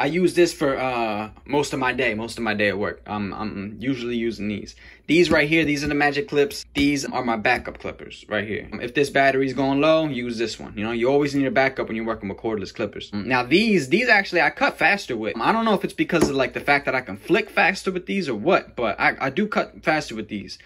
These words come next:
They have the same blade on them. This is a Wahl Senior, Wahl Magic Clip, but they both have Wahl Magic Clip blades. If you look closely, I don't know if you guys can see it, it has those little ridges in it.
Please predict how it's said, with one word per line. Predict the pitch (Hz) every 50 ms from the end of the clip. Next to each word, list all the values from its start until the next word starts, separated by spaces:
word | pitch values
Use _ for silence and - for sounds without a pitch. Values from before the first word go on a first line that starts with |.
| - - _ -
They | 131 135
have | 151 160 180 190 185
the | 185
same | - - 175 175 180 175
blade | 160 156 143 135 131
on | 127 127 127
them. | 127 131 156 - - - - - -
This | 139 143 147
is | 156
a | 165 147
Wahl | 147 160 165 165
Senior, | 160 - - 190 202 202 208 202
Wahl | 190 160 147 147 151
Magic | 151 156 151 151 143 139 127
Clip, | - 143 127 104
but | - -
they | - 113
both | 107 107 139 151 147 151
have | 151 135 131
Wahl | 123 123 123 123 110
Magic | 123 123 117 110 113 107
Clip | - 113 104 92
blades. | 113 117 107 92 82 78 - - - _ _ _ _ _ - -
If | - 170
you | 170 170
look | 170 185 180 180
closely, | - - 165 165 170 156 - - - 120 117
I | 117
don't | 120 127 135
know | 139
if | 135 135
you | 139
guys | 120 131 123 123 -
can | - -
see | - - 139 123 107 107
it, | - - _ _ _ - - - - - - - _ -
it | -
has | - 127 143 147 143 127
those | 139 131 120 127
little | 139 170 185 175 135
ridges | 123 151 180 180 156 127 120 113 104 104
in | 104 -
it. | - -